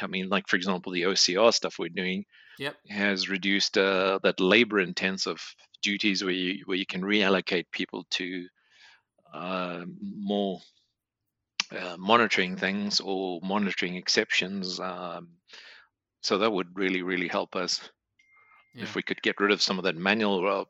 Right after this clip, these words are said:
Speaker 1: processes, particularly, uh, with demographics, everybody aging, not enough people around to <laughs> keep things going.
Speaker 2: Sure,
Speaker 1: Um,
Speaker 2: sure.
Speaker 1: yeah. Take them on, uh, you know, take the boredom out of the work as well. I think that would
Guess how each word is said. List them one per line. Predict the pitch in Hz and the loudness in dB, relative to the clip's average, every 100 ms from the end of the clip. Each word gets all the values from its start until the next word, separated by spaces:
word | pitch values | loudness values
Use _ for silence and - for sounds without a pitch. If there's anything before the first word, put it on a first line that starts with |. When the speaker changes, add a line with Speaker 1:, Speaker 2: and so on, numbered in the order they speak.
| - - | -12 -6
Speaker 1:
processes, | - 90 - 87 - 82 82 - _ - _ _ - _ - | 0 0 2 0 0 0 -4 -8 _ -20 _ _ -20 _ 0
particularly, | 98 147 123 107 101 95 | 4 8 10 10 8 6
uh, | 92 90 | 6 6
with | 90 95 | 2 0
demographics, | 98 107 98 104 101 110 - 95 | 2 2 4 4 4 0 0 -2
everybody | 92 101 98 | 0 0 2
aging, | 92 110 104 107 113 92 - - | 4 4 4 0 0 -6 -12 -10
not | 98 104 | -2 2
enough | 98 101 | 4 2
people | 110 98 107 | 0 2 2
around | 98 104 101 | 6 6 6
to | 98 92 - - - - - - | 0 0 0 -4 -10 -12 -12 -8
<laughs> | - - - - | -8 -6 -4 0
keep | 131 - | 0 6
things | 107 107 95 | 6 6 6
going. | 107 113 113 - - - - - - | 8 8 6 -4 -14 -14 -12 -10 -10
Speaker 2:
Sure, | - - 123 | -12 -6 -2
Speaker 1:
Um, | 92 95 92 92 95 | 0 0 0 -2 -8
Speaker 2:
sure. | - - - _ - | -14 -18 -20 _ -2
Speaker 1:
yeah. | 104 104 101 - _ _ _ _ _ _ _ _ _ - | 0 2 2 -2 _ _ _ _ _ _ _ _ _ 2
Take | 101 - | 2 2
them | 104 | 2
on, | 98 101 104 | 4 2 0
uh, | - | -4
you | - 107 98 | -2 0 0
know, | 95 | 2
take | 104 98 | 0 -2
the | 92 | -4
boredom | 90 101 98 | -2 0 2
out | 95 95 | 2 0
of | 90 | -2
the | |
work | 87 107 101 | 2 2 2
as | 92 90 | -2 -4
well. | 98 98 82 | -2 -2 -2
I | 82 | -4
think | 90 90 | -6 -8
that | 92 | -8
would | - | -8